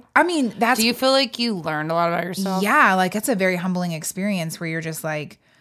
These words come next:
Speaker 1: "Oh my gosh." Like, I literally had the back of the <laughs> van, like, organized like it was, like, my closet.
Speaker 2: Mm-hmm.
Speaker 1: Like, am I, I don't know.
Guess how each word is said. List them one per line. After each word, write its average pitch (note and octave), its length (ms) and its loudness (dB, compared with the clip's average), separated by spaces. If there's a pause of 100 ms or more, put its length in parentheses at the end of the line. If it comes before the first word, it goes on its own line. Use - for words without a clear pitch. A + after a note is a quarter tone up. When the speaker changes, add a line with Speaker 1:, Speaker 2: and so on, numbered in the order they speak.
(520)
Speaker 1:
"Oh F3 260 -4
my F3 260 -4
gosh." D3 720 -6
Like, D#3 460 -6
I E3+ 480 -2
literally F#3 540 0
had E3 420 -4
the D#3+ 80 -6
back E3 320 0
of F3 120 -4
the E3 140 -8
<laughs> E3+ 80 -6
van, F3+ 380 -2
like, F3 220 -4
organized D#3+ 640 -4
like D3+ 280 -6
it D3 120 -6
was, D#3 160 -6
like, D3+ 140 -8
my C#3+ 120 -12
closet. D#3+ 560 -8 (120)
Speaker 2:
Mm-hmm. F#3 380 -6
Speaker 1:
Like, F3 340 -2 (220)
am F3+ 140 -4
I, D#3+ 220 -6 (440)
I G#3+ 140 0
don't G#3 160 2
know. D#3+ 260 -4